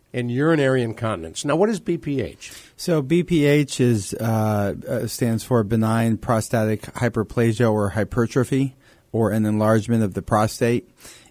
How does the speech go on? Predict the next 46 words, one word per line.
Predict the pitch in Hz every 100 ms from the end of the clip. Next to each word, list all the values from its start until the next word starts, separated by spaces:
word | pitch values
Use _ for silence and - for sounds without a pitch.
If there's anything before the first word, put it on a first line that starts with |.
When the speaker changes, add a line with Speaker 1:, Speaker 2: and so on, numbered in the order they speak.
| -
Speaker 2:
And, | 117 110
and, | 123 117 -
and | 123 113
so | - 110
more | 113 139 139
so, | - 120
you | 117 113
know, | 110 107
my, | 107 110 104
my | 120 117 131 117
thought | 110 113 110
was, | 113 110 107
you | 117
know, | 107 104
one | 117 127
of | 117
the | 107
common, | 98 - 117 113 104 101
you | 120
know, | 104 98 101
let's | 120 113
just | 110 -
say, | 113
you | 107 107
know, | 101
new | 107 107
patients | 120 113 101 110 98 104
and, | 98 101
you | 104
know, | 98 95 92 _ _ _ - -
the | 120 -
age | 123 113 113
group | 120 104
in | 110
which | 107 -
we | 113
see, | 107 110 104 104 104
you |
know, | 101
which | 98 95
is | 98
usually | 104 101 104 98
a | 92
sixty-five | - 107 104 - 98 95
and | 95
above, | 90 98 98 95 95